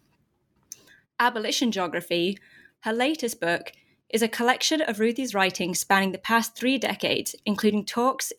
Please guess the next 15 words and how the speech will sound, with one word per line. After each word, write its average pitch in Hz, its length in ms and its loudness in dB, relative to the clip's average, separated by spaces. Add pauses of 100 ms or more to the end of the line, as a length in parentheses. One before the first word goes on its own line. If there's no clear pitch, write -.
interviews, 185 680 2
and 190 140 -6
three 254 240 4
pieces 196 380 -2
co-authored 196 480 -2
with - 140 -8
Craig 185 260 2
Gilmore. - 420 -4 (1000)
This 294 160 2
book - 300 2
was 226 180 -4
edited 226 460 0
by 190 160 2
Brenna 226 340 -2
Bandar 170 600 -2